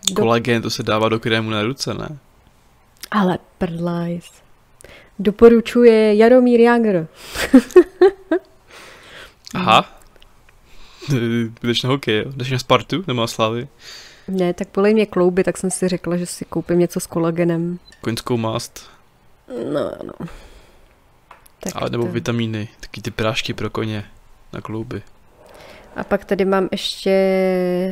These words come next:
Speaker 1: arašidové máslo.
Speaker 2: To je taky s kolagenem?
Speaker 1: Ne, kolagen je v tom, ne. Eh, zvířecí je kolagen akorát.
Speaker 2: No, v-, a nějakých krémech na ruce a ob-,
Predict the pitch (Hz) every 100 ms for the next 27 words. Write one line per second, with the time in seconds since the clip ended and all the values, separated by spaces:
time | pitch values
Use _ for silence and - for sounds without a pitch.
0 | 196 202 196 - 202 190 185 180 180 -
1 | 185 170 _ _ _ _ _ _ _ _
2 | - - - - 113 - 123 - 120 113
3 | 110 107 139 - _ - _ _ _ _
4 | - _ 196 196 - 202 202 196 202 202
5 | 208 208 - 190 180 240 196 170 190 202
6 | _ _ _ _ _ _ - - - -
7 | - - 175 180 180 190 196 202 233 233
8 | 190 180 - 185 175 180 175 - 180 170
9 | - _ _ _ _ _ _ _ _ 139
10 | 127 127 117 - - 120 120 117 131 117
11 | - - 117 120 120 120 117 117 117 -
12 | 120 113 113 117 -